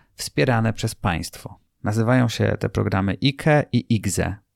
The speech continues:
ike to skrót od indywidualne konto emerytalne, a igze to jest indywidualne konto zabezpieczenia emerytalnego.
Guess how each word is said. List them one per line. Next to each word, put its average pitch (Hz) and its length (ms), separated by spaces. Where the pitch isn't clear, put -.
ike 143 240
to - 120
skrót - 320
od - 260
indywidualne 113 840
konto 107 360
emerytalne, 113 840
a 131 80
igze 151 380
to 131 120
jest 131 160
indywidualne 123 640
konto 120 280
zabezpieczenia 113 680
emerytalnego. 95 840